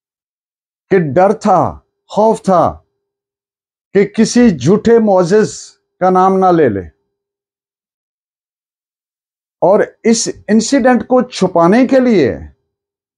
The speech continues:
जिस अंदाज से पूरी रियासत की मशीनरी हरकत में आई,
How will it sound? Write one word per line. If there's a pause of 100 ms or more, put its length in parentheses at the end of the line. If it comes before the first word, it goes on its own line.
(480)
जिस
अंदाज
से
पूरी
रियासत
की
मशीनरी
हरकत
में
आई,